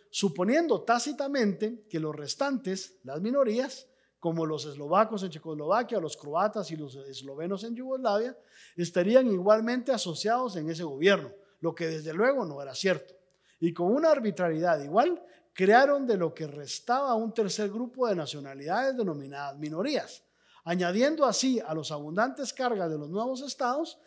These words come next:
el inconveniente de tener que observar regulaciones especiales para una parte de la población, administrar privilegios.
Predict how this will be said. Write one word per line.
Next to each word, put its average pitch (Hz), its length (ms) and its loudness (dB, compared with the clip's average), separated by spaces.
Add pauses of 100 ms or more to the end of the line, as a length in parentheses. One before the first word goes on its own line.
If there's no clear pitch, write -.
(180)
el 185 140 2
inconveniente 175 680 0
de 247 100 6
tener 196 460 -2
que 160 160 -2
observar 220 720 0 (180)
regulaciones 175 720 0
especiales 226 640 0
para 156 180 -2
una 180 220 0
parte 175 280 -2
de 156 100 0
la 123 140 -8
población, 220 480 -2 (200)
administrar 170 580 0
privilegios. 170 680 -2